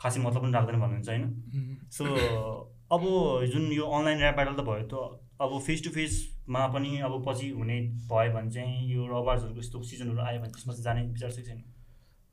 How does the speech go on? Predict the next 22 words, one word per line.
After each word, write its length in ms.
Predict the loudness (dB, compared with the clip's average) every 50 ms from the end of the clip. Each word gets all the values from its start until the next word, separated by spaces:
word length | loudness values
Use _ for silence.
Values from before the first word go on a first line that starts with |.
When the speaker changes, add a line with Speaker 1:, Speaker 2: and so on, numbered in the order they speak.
| 0
Speaker 2:
म 180 | 2 4 4 4
चाहिँ 400 | 6 6 6 8 8 6 4 4
खासमा 340 | 2 0 -2 0 0 0 2
दाइ 380 | 2 2 2 4 4 4 2
आफूलाई 340 | 2 0 0 0 2 2 4
ब्याटल 300 | 6 6 6 6 6 6
ऱ्यापर 280 | 6 6 6 6 4 2
चाहिँ 120 | 2 0
भन्दिनँ 400 | 0 2 4 6 6 8 8 6
क्या। 220 | 6 4 2 0 -2 -6 -10 -12 -14 -16 -6 2 4
म 120 | 6 6
चाहिँ 560 | 6 6 6 6 6 4 4 2 2 0 0 -2 -4 -6 -10 -12 -14 -16 -20 -20 -20 -6 2 4
ऱ्याप 280 | 8 10 10 10 8 6 4
भनेको 280 | 4 4 6 6 4
चाहिँ 220 | 6 6 6 6 6
आफ्नो 340 | 6 6 6 6 6 6 6 6 6 6 4 4 4 2 0 -4 -8 -12 -16 -20 -20 -20 -20 -4 2 2
एक्सपिरियन्स, 480 | 2 4 4 4 6 6 8 8 8
आफ्नो 220 | 6 6 6 4 6
इमोसन्स, 500 | 8 8 8 10 8 8 6 6 6 6
आफ्नो 140 | 6 6 4
फिलिङ्सहरूलाई 680 | 6 8 8 8 10 10 8 8 6 6 6 6 6
चाहिँ 380 | 6 8 8 8 8 6 4